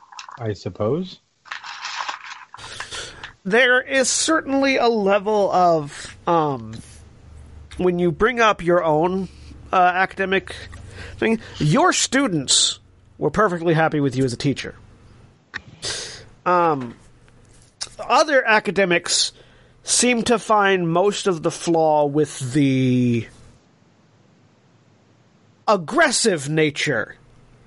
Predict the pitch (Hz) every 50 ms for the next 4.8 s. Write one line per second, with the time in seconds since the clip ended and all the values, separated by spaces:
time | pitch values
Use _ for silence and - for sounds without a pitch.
0 | _ _ _ - _ _ _ _ _ _ _ _ _ - 208 202 202 - 190 170
1 | 180 185 180 - - - - - - - - - - _ _ - 139 143 185 180
2 | 156 156 170 190 196 175 - - 196 160 139 151 160 160 160 160 156 - 151 156
3 | - - 175 160 151 147 147 147 151 156 156 - 160 160 143 165 165 160 147 139
4 | - 151 135 - 151 151 147 143 143 139 135 135 123 120 117